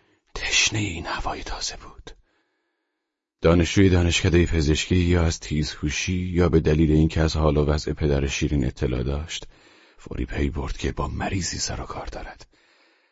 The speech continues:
مانند پلیس کارآزموده نگاهی به اطراف اتاق انداخت. در را فوری بست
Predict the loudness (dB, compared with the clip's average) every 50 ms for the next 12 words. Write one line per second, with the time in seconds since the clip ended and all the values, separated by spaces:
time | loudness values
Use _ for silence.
0 | _ _ _ -8 -4 -2 0 0 2 2 0 0 -2 -2 0 0 0 0 -2 -6
1 | -4 -2 0 0 0 0 0 -2 -2 0 0 0 0 0 -2 -4 -2 -2 -2 -2
2 | -4 -4 -6 -6 -6 -4 -6 -6 -6 -8 -8 -10 -10 -12 -12 -16 -18 -16 -18 -18
3 | -20 -20 -20 _ _ _ _ _ _ _ _ _ _ _ _ -8 0 0 2 2
4 | 2 0 -2 -2 0 0 0 2 2 0 2 0 0 0 -2 -4 -6 -8